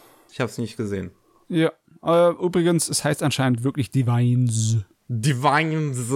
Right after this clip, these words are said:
Speaker 1: natürlich. Natürlich
Speaker 2: Jo.
Speaker 1: tut's das.
Speaker 2: Ja, <laughs> irgendwann musst du auch die Katakana lernen, damit du den, den da endlich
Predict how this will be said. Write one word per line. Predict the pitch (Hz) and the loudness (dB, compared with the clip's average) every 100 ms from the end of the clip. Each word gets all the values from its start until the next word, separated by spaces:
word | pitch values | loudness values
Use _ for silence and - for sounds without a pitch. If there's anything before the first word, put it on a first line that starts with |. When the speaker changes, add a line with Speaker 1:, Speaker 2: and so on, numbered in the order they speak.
| 131 123 | 0 0
Speaker 1:
natürlich. | 117 - 95 95 - | -4 -4 -4 -4 -8
Natürlich | 101 92 - 127 | -10 -6 -2 -2
Speaker 2:
Jo. | 123 | -2
Speaker 1:
tut's | 87 - | -4 -6
das. | 90 - _ _ _ _ | -8 -8 _ _ _ _
Speaker 2:
Ja, | - 123 - | -6 -6 -2
<laughs> | |
irgendwann | 127 165 110 180 151 143 131 131 123 - - | -2 0 0 0 2 2 2 0 -2 -6 -2
musst | 139 - | 0 0
du | - | -2
auch | 123 | -4
die | - 120 | -2 -4
Katakana | 127 131 - 120 120 | -2 -2 -2 -2 0
lernen, | 120 117 117 135 | 2 2 2 0
damit | 131 139 - | -2 -4 -2
du | 135 | -2
den, | 104 135 151 160 - | 0 -2 -4 -6 -2
den | 139 | 0
da | 120 139 - 131 - | 2 0 -4 -12 -2
endlich | 160 170 120 139 - | -2 -2 -2 -2 -2